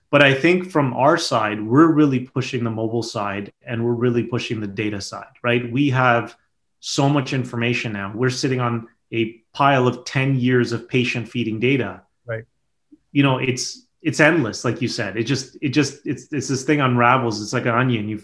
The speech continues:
Speaker 1: you just go on to the next thing and next thing, and then you see opportunities go forward.
Speaker 2: Yeah, no doubt. Again, just awesome stuff. And I wanna just thank you again for taking the time to share with all that knowledge with us today. But before I let you go, Jagvir, I'm gonna put you on what we call the Compass One Connections hot seat.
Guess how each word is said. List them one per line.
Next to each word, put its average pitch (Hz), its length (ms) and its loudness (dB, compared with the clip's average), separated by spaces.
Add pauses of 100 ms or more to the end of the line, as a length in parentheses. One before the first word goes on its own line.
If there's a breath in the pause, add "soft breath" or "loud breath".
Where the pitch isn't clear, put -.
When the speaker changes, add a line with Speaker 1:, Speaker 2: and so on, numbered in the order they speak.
(140)
Speaker 1:
you 120 360 -4
just 120 100 -2
go 123 140 0
on 120 140 2
to 117 40 -4
the 113 100 -6
next 120 260 -2
thing 117 180 -4
and 107 80 -6
next 120 240 -4
thing, 120 80 -4
and 117 100 -6
then 117 100 -2
you 120 60 0
see 127 200 -4
opportunities 120 580 -2
go 120 120 -4
forward. 117 420 -10 (460)
Speaker 2:
Yeah, 135 260 2
no 131 140 -2
doubt. 123 360 -4 (640 soft breath)
Again, 170 420 2
just 165 280 -4
awesome 151 340 -2
stuff. 131 320 0
And 143 100 -2
I 147 40 2
wanna 160 180 0
just 131 180 -4
thank 165 240 0
you 151 60 0
again 139 220 0
for 135 60 -6
taking 156 280 -2
the 135 60 -4
time 147 300 0
to 123 40 -2
share 147 260 0
with 135 180 -2
all 131 140 0
that 131 140 0
knowledge 131 380 0
with 127 100 -4
us 120 120 -4
today. 123 400 0 (340 soft breath)
But 147 100 2
before 180 300 4
I 190 80 8
let 180 300 4
you 170 100 -2
go, 170 260 6
Jagvir, 131 560 2
I'm 135 80 0
gonna 180 140 0
put 180 300 -6
you 160 60 -2
on 143 140 0
what 135 100 -2
we 139 120 0
call 139 180 0
the 123 100 -2
Compass 190 440 -6
One 185 160 -4
Connections 147 480 -4
hot 214 360 2
seat. 110 440 -6